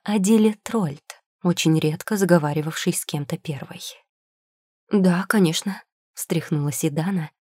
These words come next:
и улыбнулась черноволосой чудачке заинтригованная. "Я не хотела лезть не в свое дело,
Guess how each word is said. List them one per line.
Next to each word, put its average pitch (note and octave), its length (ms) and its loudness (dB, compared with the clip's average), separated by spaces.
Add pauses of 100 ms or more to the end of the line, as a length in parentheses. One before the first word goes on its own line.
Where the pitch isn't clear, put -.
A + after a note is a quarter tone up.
(120)
и G3 180 2
улыбнулась F3+ 720 0
черноволосой D#3 680 2
чудачке E3 580 -4
заинтригованная. D3 1040 2 (1080)
"Я G3+ 240 2
не F#3+ 180 2
хотела G#3 680 -4
лезть F3+ 460 2
не F#3 160 6
в - 20 0
свое F3+ 340 6
дело, F3+ 440 0